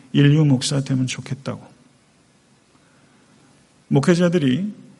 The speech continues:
역량이 한 교회에만 머물기에는 큰 사람, 큰 인물 있어요. 그러면 교계와 그리고 한국 사회와 민족 전체를 위해서 얘기할 수 있는 위치에 가야 되는 사람이 있죠.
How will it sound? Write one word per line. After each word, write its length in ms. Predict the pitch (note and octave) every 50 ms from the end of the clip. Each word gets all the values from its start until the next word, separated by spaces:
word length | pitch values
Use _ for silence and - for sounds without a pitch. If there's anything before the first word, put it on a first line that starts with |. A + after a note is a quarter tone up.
| _ - -
역량이 480 | C#3 C3+ C#3 C#3 C#3 C#3 D3 D#3+ D3
한 320 | D#3+ D3 - A3 G#3+ A3+ A3
교회에만 560 | - - C#3+ C3+ C3+ C#3 C#3+ D3+ D#3 D3 C#3
머물기에는 840 | B2+ A#2+ B2 C3+ C3+ C3 B2 B2 A#2+ A#2+ B2+ D3 D3 C3+ - - -
큰 260 | - - - G#3+ G#3+
사람, 440 | G#3 - - C3 C#3 D3 B2 A#2+ -
큰 200 | - - G3 F3+
인물 320 | D#3 C#3 C#3 C#3+ C#3 B2+ - -
있어요. 480 | B2+ - - D#3 C3+ A2+ A#2+ B2+ B2 A2 - _ _ _ _ _ _ _ _ _ _ _ _ _ _ _
그러면 600 | - D3 C#3+ C#3 C#3+ D3+ C#3+ C3 B2 - - - - - _ _ _ _ _ _ _ _ _ _ _ _ _ _ _ _ _ _ _ _ _ -
교계와 680 | - D3+ C#3 C3 C3 D3 D3+ D3 C#3 B2 A#2+ B2 C#3+ F3 - - - - - _ _ _ _ _ _ _ _
그리고 320 | - D#3+ C#3+ C3 C3+ C#3
한국 340 | C#3 - - F3+ E3+ E3 D#3+
사회와 380 | - - D#3 D#3 D3+ D3 C#3+ C#3
민족 320 | - C3+ B2+ B2+ C3 C3
전체를 480 | - - C#3 B2+ - - C#3+ C#3+ C#3 B2+
위해서 420 | B2+ C3 C3 - C#3 B2 A#2+ D#3 E3 - _ _ _ _ _ _ _ _ _ _ _ _ _ _ _ _ _ -
얘기할 340 | - C#3 C3+ C3+ C#3+ C#3 C3+
수 140 | C3 - D3+
있는 120 | C#3+ C3+
위치에 260 | C3 A#2+ - - D3
가야 220 | C#3 - B2+ B2+ B2
되는 160 | C3 C3+ C3+
사람이 240 | C3+ C#3+ C#3 B2 A#2+
있죠. 340 | A2 - - C#3 A#2 A2